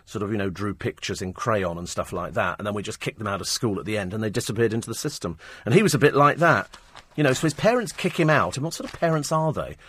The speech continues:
who kick somebody out because he's, can they, I mean, are they not intelligent enough to try and educate him? I've never, I mean, uh, is, is this normal for parents? So they're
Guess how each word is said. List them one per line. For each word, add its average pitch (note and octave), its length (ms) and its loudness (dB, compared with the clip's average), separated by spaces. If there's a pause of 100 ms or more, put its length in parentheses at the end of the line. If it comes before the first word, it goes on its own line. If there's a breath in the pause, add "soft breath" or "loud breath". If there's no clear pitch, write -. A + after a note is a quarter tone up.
(180 loud breath)
who D#3 100 2
kick - 280 -2
somebody C#3+ 380 4
out G2+ 380 2
because B2 400 0
he's, B2+ 180 -2 (360 loud breath)
can A#3 120 0
they, A#3 160 2 (100)
I - 40 2
mean, F#3 220 4
are E3 60 2
they F3+ 80 8
not F3+ 140 2
intelligent F3 520 2
enough F#2+ 200 -4
to G#2+ 80 -6
try B2 280 2
and A#2+ 180 0 (360 soft breath)
educate G2+ 560 0
him? G2 260 -6 (640)
I've F#3 80 -4
never, B3+ 240 0
I F#3 80 2
mean, G3+ 300 0
uh, - 240 -20 (440)
is, F#3+ 140 -4
is E3+ 140 -6
this - 180 -6
normal C#3+ 420 2
for B2 120 -8
parents? G2 480 0 (180 loud breath)
So E3 160 2
they're G#3+ 460 4